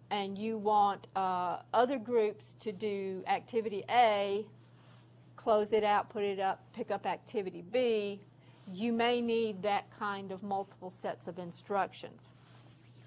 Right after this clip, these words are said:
Um, if you go in a classroom that looks like it runs itself, that's often very deceptive, particularly for beginning teachers,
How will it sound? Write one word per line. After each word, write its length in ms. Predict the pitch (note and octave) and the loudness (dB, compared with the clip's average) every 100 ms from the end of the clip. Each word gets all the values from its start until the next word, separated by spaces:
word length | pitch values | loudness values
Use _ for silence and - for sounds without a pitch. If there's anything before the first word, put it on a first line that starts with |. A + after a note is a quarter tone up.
| - - - - - - | -20 -20 -20 -20 -10 8
Um, 360 | G#3+ G#3 G3+ G3 - - | 10 12 8 2 -14 -4
if 400 | A#3+ D4+ F#4+ - | 0 0 -2 -8
you 500 | A3 A3+ A#3+ A#3 A3+ - - G3+ | -6 -4 -4 -4 -8 -12 -8 4
go 240 | A#3+ C#4 | 4 4
in 100 | D#4 | 0
a 60 | D#4 | -4
classroom 800 | - A3+ A#3 - A3+ G#3+ G#3 F#3 | -2 -2 -2 -6 -6 -6 -8 -6
that 220 | F#3+ - | -4 -2
looks 300 | G#3 B3 B3 - | 0 0 -2 -8
like 200 | F#3+ - | -6 -8
it 100 | - | -8
runs 420 | G3+ A3+ A#3+ A#3 | -4 -4 -4 -8
itself, 600 | A3+ - - A3+ F#3+ - - - - - - - - - | -12 -12 -10 -8 -6 -10 -20 -20 -20 -20 -20 -20 -20 -8
that's 280 | G#3+ G3+ - | -4 -2 0
often 380 | A3+ C#4+ D4+ C4+ | 2 2 0 -2
very 240 | A#3 A3+ | 0 0
deceptive, 580 | G3+ - A#3 F#3 - E3+ | -4 -8 -6 -6 -8 -12
particularly 480 | G3 - B3 A#3+ A3+ | -12 -6 -4 -4 -6
for 140 | G3 | -8
beginning 500 | F3+ F#3+ A3 A3+ G#3 | -10 -4 -4 -4 -6
teachers, 600 | - B3+ B3+ - C4+ C#4+ | -10 -12 -12 -10 -10 -12